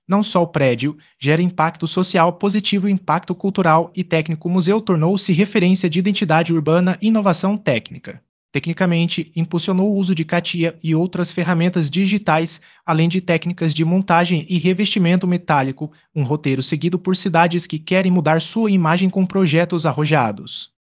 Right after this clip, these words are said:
Conclusão, você viu que o Guggenheim é onde arte e engenharia brincam juntas. As curvas são como um brinquedo que vira prédio,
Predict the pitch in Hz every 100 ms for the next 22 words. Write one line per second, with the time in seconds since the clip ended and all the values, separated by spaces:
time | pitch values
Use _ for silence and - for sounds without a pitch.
0 | _ 196 196 190 135 160 170 175 170 175
1 | 185 175 156 175 185 175 170 190 165 131
2 | 135 - 170 170 180 175 185 156 160 160
3 | 180 185 175 127 120 113 117 - - _
4 | _ _ 131 131 - 240 196 - 185 185
5 | 196 190 175 165 180 180 190 196 180 185
6 | - 147 131 127 131